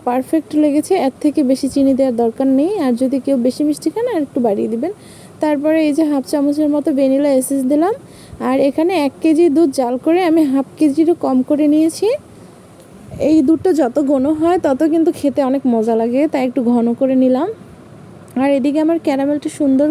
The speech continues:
করে সেট হয়ে গেছে। তারপরে এই যে সেমাই, লাচ্চা সেমাই, ঘিয়ে ভাজা লাচ্চা সেমাইটা নিলাম আমি। আর এখানে এই যে সেমাইটা সেট করে, then তার উপরে আমি এই যে দুধের মিশ্রণটা ঢেলে দিলাম। আর একটা কড়াইয়ের উপরে ওই যে একটা স্ট্যান্ড বসিয়ে পানি দিয়ে, তারপরে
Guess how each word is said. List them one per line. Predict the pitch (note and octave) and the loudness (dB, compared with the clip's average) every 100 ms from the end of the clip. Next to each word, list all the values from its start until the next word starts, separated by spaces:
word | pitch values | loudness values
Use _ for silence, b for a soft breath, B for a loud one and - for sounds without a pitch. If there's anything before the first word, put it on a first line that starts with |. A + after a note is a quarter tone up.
| D4+ | 0
করে | D#4+ E4+ | -2 -2
সেট | - C#4 D4+ | -2 -2 0
হয়ে | D#4 D#4 | 0 0
গেছে। | D#4 A4 B B B B - | -2 -6 B B B B -2
তারপরে | C4+ D4+ D#4 D4 | 0 0 2 2
এই | C4 | 0
যে | D4 - | -2 -2
সেমাই, | D4 C4+ D4+ | -2 -2 -2
লাচ্চা | C4+ - - C#4+ | -4 -4 -4 -4
সেমাই, | D4+ C#4 D4 A#3+ | -2 0 0 0
ঘিয়ে | A#3+ B3 B3+ | 2 2 2
ভাজা | C4 C#4+ C4 | 0 0 -2
লাচ্চা | A#3 - B3+ | -4 -6 -4
সেমাইটা | C#4 C4 B3+ C4 | -2 -2 -2 0
নিলাম | C4 B3+ B3+ B3+ | 2 2 0 0
আমি। | D4+ A4+ B B B - - B3 | -2 -4 B B B -10 -4 0
আর | B3+ B3+ | 2 2
এখানে | B3+ C4+ C4+ C#4 C#4 B3+ | 0 0 2 2 2 2
এই | B3 | 0
যে | C#4 | -2
সেমাইটা | C#4 B3+ C4 B3+ D4+ - | 0 0 0 0 -2 -2
সেট | C#4 - - | -4 -2 0
করে, | F4 A4 B3 A#3 | 0 2 0 0
then | B3+ B3+ | 0 0
তার | A#3+ A3+ | 0 -2
উপরে | A#3 B3+ B3+ A#3+ | -2 -2 0 -2
আমি | B3 A#3+ | 0 0
এই | A#3 | 0
যে | A#3+ A#3 | -2 -2
দুধের | A#3 B3 | 0 0
মিশ্রণটা | A#3+ B3 C4 A#3+ B3 | 0 -2 -4 -2 -2
ঢেলে | A#3+ A#3 A#3 | -2 0 0
দিলাম। | C4+ G#4+ - B B B - - | -2 -4 -6 B B B -12 -8
আর | A3+ A#3 A#3 B3+ | -6 -4 -4 -6
একটা | - C4+ B3 | -4 -4 -2
কড়াইয়ের | C4 B3 C4 C4+ | 0 2 2 0
উপরে | C4+ C#4+ F4+ G4 | -2 -2 -2 -2
ওই | C#4 | -2
যে | C4 B3 | -2 -2
একটা | C#4 B3+ B3 | 0 0 0
স্ট্যান্ড | D4+ C#4 C#4 | 0 0 0
বসিয়ে | C#4 F4+ A4+ D4 B3 | 0 -2 -2 -2 -2
পানি | B3 B3+ B3+ | -2 0 2
দিয়ে, | E4 G4+ | 0 0
তারপরে | C#4 B3 B3+ | -2 -2 0